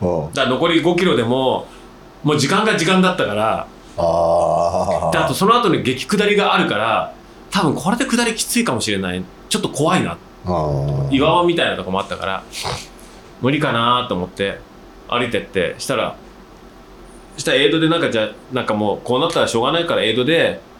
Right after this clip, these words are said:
Speaker 1: なんかポカリセットとか、
Speaker 2: <laughs>
Speaker 1: なんか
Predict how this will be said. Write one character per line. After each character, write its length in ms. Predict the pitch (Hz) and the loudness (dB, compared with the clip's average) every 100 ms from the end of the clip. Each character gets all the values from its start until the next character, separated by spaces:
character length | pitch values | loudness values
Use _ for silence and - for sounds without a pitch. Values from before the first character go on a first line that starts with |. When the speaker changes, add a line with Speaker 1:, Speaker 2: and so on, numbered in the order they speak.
| - - | -12 -8
Speaker 1:
な 100 | 117 | -6
ん 40 | |
か 80 | - | -8
ポ 140 | - | -6
カ 100 | 135 | -4
リ 60 | 131 | -2
セ 100 | 185 | -2
ッ 60 | 185 | -2
ト 100 | - | -4
と 100 | - | -4
か、 380 | 104 107 82 - - - | -2 0 -2 -8 -20 -20
Speaker 2:
<laughs> 280 | - - - | -10 -6 -4
Speaker 1:
な 140 | 113 98 | -2 -2
ん 40 | |
か 220 | 92 92 | -2 -6